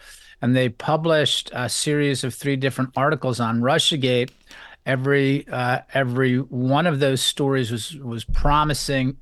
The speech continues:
new, promising new, uh, breaking information regarding details of Russiagate. And as it turns out, um,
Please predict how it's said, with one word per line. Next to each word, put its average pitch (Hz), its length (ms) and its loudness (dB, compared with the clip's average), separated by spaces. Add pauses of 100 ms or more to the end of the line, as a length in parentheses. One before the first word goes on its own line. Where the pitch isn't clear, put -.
new, 131 260 2 (140)
promising 135 500 0
new, 165 340 2 (520)
uh, 123 140 2
breaking 139 640 0
information 131 920 0
regarding 117 480 -2
details 127 640 -2
of 104 140 -6
Russiagate. 107 640 -4 (180)
And 123 100 -2
as 139 200 0
it 139 120 -4
turns 135 340 0
out, 143 360 0 (1200)
um, 117 360 -2